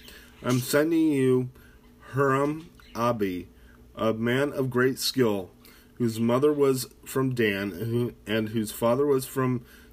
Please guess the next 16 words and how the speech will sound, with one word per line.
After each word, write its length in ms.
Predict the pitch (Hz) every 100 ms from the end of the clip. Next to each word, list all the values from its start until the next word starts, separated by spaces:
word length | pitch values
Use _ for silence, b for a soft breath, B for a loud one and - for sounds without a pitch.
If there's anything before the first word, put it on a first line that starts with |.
| -
Tyre. 420 | 123 107 90 85 - B B B B
He 160 | 135
is 300 | 143 143 127
trained 420 | - 147 139 151 156 -
to 100 | -
work 320 | 151 139 131 131
in 160 | 139
gold 420 | 113 107 107 107 110 -
and 200 | 110 107
silver, 360 | 120 107 98
bronze 440 | 95 104 107 120 135
and 160 | 147
iron, 300 | 104 98 101 - B B
stone 460 | - - 120 113 113
and 200 | 120 113
wood, 240 | 98 92